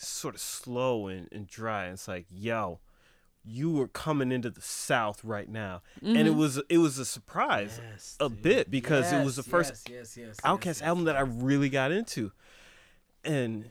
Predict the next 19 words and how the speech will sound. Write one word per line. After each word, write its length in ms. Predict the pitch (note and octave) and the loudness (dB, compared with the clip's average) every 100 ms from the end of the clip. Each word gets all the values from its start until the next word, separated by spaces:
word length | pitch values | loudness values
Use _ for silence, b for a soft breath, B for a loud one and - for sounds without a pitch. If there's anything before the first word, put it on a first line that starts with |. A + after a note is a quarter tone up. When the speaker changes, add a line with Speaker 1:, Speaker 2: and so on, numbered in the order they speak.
| - - | -16 -6
Speaker 1:
it's 160 | C#3+ C3 | -6 2
weird. 260 | F#3 D#3 | 4 6
Like, 180 | C3+ B2+ | 4 2
I'd 140 | C#3+ E3+ | 2 4
known 300 | E3 G3+ G3+ | 6 6 6
about 220 | E3+ - | 6 6
Out-, 280 | C3+ E3 - C3 | 2 0 -2 -2
Outkast 340 | D#3 E3 D#3+ | 0 -2 -2
for 100 | - | -4
a 60 | G2+ | -2
while. 340 | A#2 A2 F#2 | 0 -2 -4
If 140 | - - | -8 -4
you 100 | D#3+ | 0
really 220 | G#3 A3 | 2 2
wanna 320 | G3 E3+ A2+ - _ _ _ _ _ _ _ - - A#2 | 4 4 2 -4 _ _ _ _ _ _ _ -20 -16 -2
be 220 | C#3 C3 | 2 2
a 60 | |
little 260 | C3 D#3 A#2 | 4 2 2
weird 460 | B2 C#3+ F3 G#3 | -2 0 0 -2